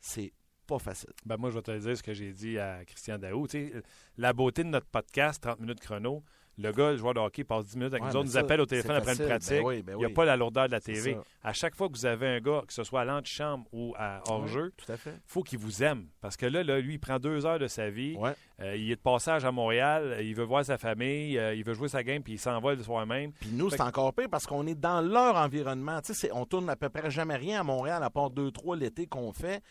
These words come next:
Speaker 1: ou avec le Canadien une fois par année. On fait
Speaker 2: Non,
Speaker 1: pas souvent
Speaker 2: faut
Speaker 1: avec
Speaker 2: que
Speaker 1: le
Speaker 2: le
Speaker 1: Canadien.
Speaker 2: gars que vous prenez, faut qu'il... c'est un signe, là, quand les gens regardent ça, c'est parce que le gars vous aime. Il aime
Speaker 1: Ouais.
Speaker 2: Yannick Lévesque, il aime, euh, André
Speaker 1: André,
Speaker 2: Roy.
Speaker 1: André a joué aussi avec quelques-uns là-dedans. Mais tu sais, quand t'arrives aussi, tu prends le calendrier, là, puis là, je te donne un exemple.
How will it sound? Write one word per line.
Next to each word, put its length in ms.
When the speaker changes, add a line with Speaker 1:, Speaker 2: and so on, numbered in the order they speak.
Speaker 1:
ou 100
avec 220
le 80
Canadien 600
une 80
fois 180
par 180
année. 540
On 120
fait 60
Speaker 2:
Non, 160
Speaker 1:
pas 80
souvent 200
Speaker 2:
faut 40
Speaker 1:
avec 140
Speaker 2:
que 40
Speaker 1:
le 60
Speaker 2:
le 160
Speaker 1:
Canadien. 160
Speaker 2:
gars 100
que 60
vous 120
prenez, 280
faut 180
qu'il... 200
c'est 100
un 140
signe, 360
là, 120
quand 180
les 140
gens 100
regardent 240
ça, 140
c'est 80
parce 140
que 80
le 120
gars 140
vous 260
aime. 140
Il 80
aime 120
Speaker 1:
Ouais. 100
Speaker 2:
Yannick 220
Lévesque, 380
il 140
aime, 180
euh, 220
André 300
Speaker 1:
André, 120
Speaker 2:
Roy. 140
Speaker 1:
André 280
a 60
joué 220
aussi 200
avec 160
quelques-uns 460
là-dedans. 340
Mais 120
tu 60
sais, 80
quand 180
t'arrives 320
aussi, 200
tu 160
prends 220
le 80
calendrier, 720
là, 100
puis 160
là, 100
je 60
te 60
donne 220
un 100
exemple. 500